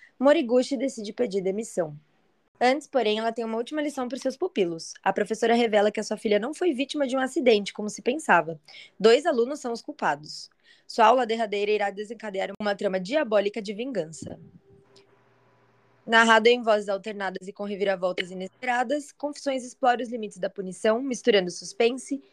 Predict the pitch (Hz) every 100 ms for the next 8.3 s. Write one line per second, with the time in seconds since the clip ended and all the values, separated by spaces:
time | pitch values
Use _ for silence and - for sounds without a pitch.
0 | _ 180 202 220 247 208 208 202 - 226
1 | 254 240 226 214 233 240 226 220 196 196
2 | 190 196 202 208 285 196 165 - _ _
3 | - 240 247 240 247 247 233 240 233 208
4 | 208 214 202 185 240 220 233 240 226 -
5 | 214 214 208 190 196 202 214 247 - 262
6 | 233 - 240 233 226 220 220 - 226 220
7 | 202 220 - 202 220 330 254 214 220 254
8 | 196 -